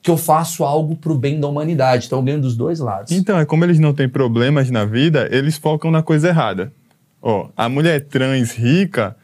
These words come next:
Speaker 2: consegue entrar, entrar em um banheiro sem ninguém perceber que é uma mulher trans. Ela botou lá o peito, fez lá cirurgias e não sei o quê. A mulher trans pobre, não. O cara percebe, né? O cara vê aquela barba mal feita.
Speaker 1: <laughs>
Speaker 2: Então, aí eu acho que é isso.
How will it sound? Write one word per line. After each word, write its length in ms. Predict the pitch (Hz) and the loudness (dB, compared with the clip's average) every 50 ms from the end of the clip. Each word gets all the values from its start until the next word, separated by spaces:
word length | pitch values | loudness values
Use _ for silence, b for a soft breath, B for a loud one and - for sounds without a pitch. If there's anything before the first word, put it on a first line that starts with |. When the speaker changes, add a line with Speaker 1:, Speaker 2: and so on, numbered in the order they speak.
| b b b b b b b b | b b b b b b b b
Speaker 2:
consegue 440 | - 277 294 247 - 320 196 180 180 | -2 -2 -2 0 0 0 0 0 0
entrar, 320 | 180 170 - 175 170 - 135 | 0 0 0 0 0 0 2
entrar 300 | 156 156 151 156 147 160 | 0 2 2 0 0 2
em 40 | |
um 60 | 160 156 | 2 2
banheiro 380 | 156 165 156 147 147 156 175 | 2 2 2 2 2 0 0
sem 160 | 170 - 175 | 0 0 0
ninguém 340 | 180 185 175 180 180 185 175 | 2 2 2 2 2 2 0
perceber 600 | 170 - - 196 185 - - 190 175 151 151 143 | -2 -2 -4 -4 -2 -2 -2 -2 0 0 0 0
que 80 | 139 143 | 0 0
é 20 | |
uma 60 | 135 | 0
mulher 220 | 135 131 127 123 120 | 0 0 0 0 -2
trans. 440 | - 107 104 98 98 98 - - _ _ _ _ _ _ _ - | -2 -4 -4 -4 -6 -8 -12 -18 _ _ _ _ _ _ _ -8
Ela 160 | 123 123 120 | -4 -2 0
botou 320 | 113 117 117 113 117 123 117 | 0 0 0 0 0 0 0
lá 100 | 117 113 | 0 0
o 80 | 113 | -2
peito, 460 | 117 117 135 135 139 143 139 143 - - | -4 -2 -2 0 0 0 -2 -4 -6 -4
fez 200 | 127 117 117 117 | -2 0 0 0
lá 280 | 120 117 117 113 113 117 | 0 0 0 -2 -4 -6
cirurgias 680 | - - - 123 120 120 117 120 113 123 135 135 127 127 | -8 -6 -4 -2 0 0 0 -2 0 0 0 0 0 -2
e 20 | |
não 100 | 131 127 | -4 -6
sei 180 | 123 - 127 123 | -4 -4 -4 -4
o 60 | 117 | -2
quê. 220 | - 135 143 151 147 B B B B B - | -2 -2 -2 -2 -4 B B B B B -4
A 80 | 113 | -2
mulher 220 | 113 117 117 117 117 | 0 0 0 -2 -2
trans 260 | 113 117 117 120 - | -2 -4 -4 -4 -4
pobre, 340 | - 117 110 117 127 147 180 | -2 -2 -2 -2 -2 -2 -2
não. 200 | 220 202 123 101 | -2 -2 -4 -4
O 40 | |
cara 220 | 104 - 110 110 110 | -4 -4 -4 -4 -4
percebe, 480 | - 156 175 - - 151 135 110 104 | -4 -6 -8 -8 -8 -6 -6 -6 -6
né? 140 | 98 101 101 | -8 -8 -10
O 40 | - | -10
cara 320 | - 117 110 117 120 117 117 | -10 -10 -10 -8 -8 -8 -6
vê 100 | 117 117 | -4 -4
aquela 300 | 110 113 - 113 110 110 | -4 -2 -2 -2 -2 -2
barba 340 | 107 101 104 113 123 117 110 | -2 -2 -2 -2 -2 -2 -2
mal 160 | 107 107 110 | -2 -2 -4
feita. 680 | 107 - - 107 104 120 127 123 120 117 117 113 - 127 123 | -4 -6 -4 -2 0 0 0 0 0 0 0 0 0 0 2
Speaker 1:
<laughs> 800 | - - 156 135 131 127 - - 143 - - - _ - - - | 2 0 0 0 -2 -4 -6 -10 -10 -12 -12 -20 _ -10 -4 0
Speaker 2:
Então, 480 | 139 156 147 151 180 170 165 151 113 - | 2 2 2 2 2 0 2 0 0 0
aí 380 | 131 160 180 202 214 220 196 - - - | -2 -2 -2 -2 -4 -4 -6 -8 -10 -6
eu 180 | - 180 208 214 | -2 0 0 0
acho 180 | 208 185 - - | 0 -2 -4 -2
que 100 | 220 220 | -2 0
é 100 | 220 202 | 0 2
isso. 380 | 196 196 185 - - 131 110 | 0 0 0 0 -2 -4 -4